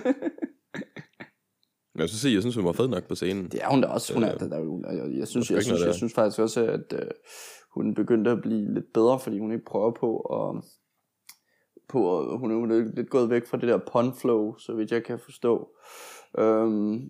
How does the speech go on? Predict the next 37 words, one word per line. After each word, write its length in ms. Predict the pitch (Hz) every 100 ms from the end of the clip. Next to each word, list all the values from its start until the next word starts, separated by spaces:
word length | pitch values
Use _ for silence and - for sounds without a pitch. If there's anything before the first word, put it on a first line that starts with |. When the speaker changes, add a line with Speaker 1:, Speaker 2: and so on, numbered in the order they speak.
| _
Speaker 2:
så, 480 | - - 95 62 52 127 _ _ _ _ _ _ _ _ _ _ - - -
men, 320 | 107 98 101
øh, 240 | - 90
men, 200 | 90 -
men, 180 | - -
men 100 | 101
det 60 | 98
er 40 |
jo 80 | 110
ikke 120 | 113
Che 220 | - 120
Noir, 300 | 104 90 107
vel? 180 | 117 120 139 _
Altså, 320 | 92 110 104 113 _ _ _ - - - - _
så, 340 | - - 95 113 - _ -
så 240 | 120 95 98
det, 320 | 113 117 113 - _
det, 220 | 110 117 -
det, 120 | 113 -
det 120 | 120 117
skal, 240 | - 117
det 120 | 127
skal, 360 | - 131 117 110
det 100 | 123
skal 180 | - 135
lige, 340 | 139 147 127
øh, 120 | 113
det 80 | 127
skal 160 | - 135
lige 120 | 147
stadigvæk, 560 | - 123 127 131 -
øh, 360 | 123 101 95 85 113 - - _ - _ _ _ _ _ - _
hvad 100 | -
skal 160 | - 110
man 160 | 107
kalde 300 | 107 113 110
det, 120 | 120